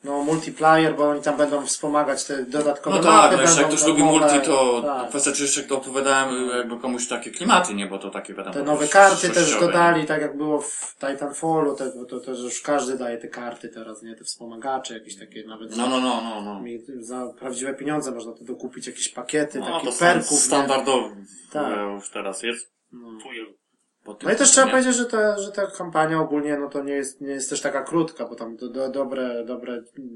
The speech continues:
Speaker 1: tam, nie wiem, no, dziesięć, dwanaście godzin, nie? No to
Speaker 2: Można
Speaker 1: jak na
Speaker 2: spokojnie.
Speaker 1: F P S-a, no to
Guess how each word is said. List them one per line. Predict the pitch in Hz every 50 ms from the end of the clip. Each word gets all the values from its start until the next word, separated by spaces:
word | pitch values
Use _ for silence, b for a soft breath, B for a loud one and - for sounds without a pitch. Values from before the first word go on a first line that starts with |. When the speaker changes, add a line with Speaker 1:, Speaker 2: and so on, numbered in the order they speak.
| 110
Speaker 1:
tam, | 117 113 113 110 110
nie | 113 117 117 113
wiem, | 107 101 104
no, | 104 104 104
dziesięć, | 110 131 127 - 147 139
dwanaście | 123 127 135 127 135 127 - - 143 127
godzin, | 139 139 135 135 - 113 104
nie? | 104 107
No | 117
to | 110 110
Speaker 2:
Można | 113 - 107
Speaker 1:
jak | - 131
na | 156 151 156
Speaker 2:
spokojnie. | 147 - 147 143
Speaker 1:
F | 143
P | 147
S-a, | 147 - 147 139
no | 139 131
to | 127 - 123 123 120